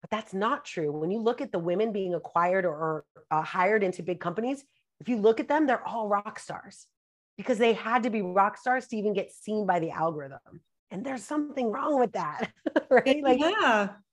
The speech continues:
Speaker 1: yeah,
Speaker 2: Yeah.
Speaker 1: there's something wrong with that.
Speaker 2: Thankfully, there's women like you who are trying to actively change it, right?
Speaker 1: That's
Speaker 2: So
Speaker 1: right. Or at
Speaker 2: tell
Speaker 1: least
Speaker 2: us
Speaker 1: bring
Speaker 2: about
Speaker 1: awareness. Yeah.
Speaker 2: Yes, yes.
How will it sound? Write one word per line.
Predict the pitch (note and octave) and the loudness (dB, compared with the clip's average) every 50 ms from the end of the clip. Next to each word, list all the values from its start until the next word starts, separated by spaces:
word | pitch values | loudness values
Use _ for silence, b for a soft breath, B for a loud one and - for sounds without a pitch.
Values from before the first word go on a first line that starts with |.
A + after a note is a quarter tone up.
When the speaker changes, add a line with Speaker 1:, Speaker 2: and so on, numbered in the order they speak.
| _ | _
Speaker 1:
yeah, | - G3+ A3 | 0 4 4
Speaker 2:
Yeah. | C#4+ E4 F4 C#4 A3 | 6 6 6 4 2
Speaker 1:
there's | F#3 F3 - - | 2 -2 -6 -8
something | - F#3+ G3 F3 E3 | -10 -8 -6 -6 -6
wrong | D#3 D3+ D3+ | -6 -6 -8
with | D3 D3+ - | -10 -12 -14
that. | - - - _ _ _ _ | -18 -20 -20 _ _ _ _
Speaker 2:
Thankfully, | B3+ C4 D4+ - - F4 D4+ D4 C#4 | 0 0 0 0 0 0 0 0 0
there's | A#3 B3 A#3 A3 A#3 | 2 0 0 0 -2
women | B3 A#3+ A#3+ A#3+ B3+ B3+ B3+ A#3+ A#3 A#3 | -2 0 0 2 2 2 0 0 0 2
like | A#3 A3 G#3 G#3+ - | 2 0 0 0 -2
you | A3+ C4 D#4+ D#4 C4 G#3 G3 G3+ A3 | 0 0 2 4 4 4 4 4 2
who | A3+ A#3+ A3 | 0 0 -2
are | G#3+ | -2
trying | G#3+ - B3+ A3+ A3 A3+ A3+ | -2 -4 -4 -2 -2 -2 -2
to | A3+ B3 A#3 A3 G#3+ G3+ G3 F#3+ F3+ - - - _ _ _ _ _ _ - | -2 -2 0 2 2 2 2 0 -2 -6 -10 -14 _ _ _ _ _ _ -2
actively | G#3+ A3 A3 - C#4 B3+ C4 B3 A#3 G#3+ | 0 0 0 -2 -4 -4 -2 -2 -2 -2
change | A3 - - A3+ B3 E4 F4 C4 | -2 0 2 2 4 4 4 2
it, | G#3 F3 - - | 0 -2 -4 -4
right? | G3+ F#3 F#3 G3+ B3 D#4 - - B B B B B B B | -4 -2 0 0 0 0 -2 -6 B B B B B B B
Speaker 1:
That's | - F#3 - - | 2 2 2 4
Speaker 2:
So | A3 | 4
Speaker 1:
right. | G#3 - - - - | 4 4 2 2 -2
Or | F#3+ G3+ | -4 0
at | G3+ | 2
Speaker 2:
tell | - C#4+ C#4 | 4 6 6
Speaker 1:
least | D#4+ - - | 6 6 4
Speaker 2:
us | - - | -2 -2
Speaker 1:
bring | F#4 A3+ A3 | 0 4 4
Speaker 2:
about | F#3+ F3+ F#3 | 6 6 6
Speaker 1:
awareness. | E3+ F3+ G#3 A3+ G3+ D#3 C#3 - - - - - _ _ _ _ | 4 4 2 2 0 -2 -6 -10 -14 -20 -20 -20 _ _ _ _
Yeah. | E3+ F3+ | -2 2
Speaker 2:
Yes, | A3 C4 C#4+ C4+ G#3 F3 - - - - | 4 6 6 6 4 0 -4 -10 -18 -6
yes. | G#3 G#3+ A#3+ A3 E3 C#3+ - - - - | -2 2 2 2 2 0 -6 -12 -16 -18